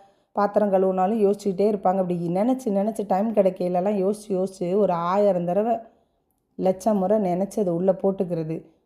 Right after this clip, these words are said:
அப்ப அதே விஷயம் வெளியே தள்ளும் போது அதே மாதிரி துன்பம் தான் இருக்கும். அதனால தான் சில, அது ஆணோ பெண்ணோ எந்த மனிதர்களா இருந்தாலும்,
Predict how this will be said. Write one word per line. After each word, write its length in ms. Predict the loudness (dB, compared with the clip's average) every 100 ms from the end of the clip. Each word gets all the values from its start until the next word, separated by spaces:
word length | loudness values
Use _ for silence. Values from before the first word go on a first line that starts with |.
| _
அப்ப 220 | -10 -6
அதே 480 | -4 0 2 2 2
விஷயம் 320 | 0 -4 -2
வெளியே 320 | 0 2 2 2
தள்ளும் 340 | -2 -2 -2
போது 220 | -2 0
அதே 320 | -2 0 0
மாதிரி 280 | 0 -2 -4
துன்பம் 460 | -2 -2 -2 -2 -2
தான் 120 | -2
இருக்கும். 380 | -2 -4 -2 -2
அதனால 360 | 0 -2 0
தான் 160 | 2 0
சில, 460 | 2 2 2 0 -4 _ _ _ _ _ -6
அது 140 | -2
ஆணோ 300 | 0 2 0
பெண்ணோ 360 | 2 0 2 0
எந்த 240 | 2 0
மனிதர்களா 520 | 0 0 0 0 0
இருந்தாலும், 440 | -2 0 0 0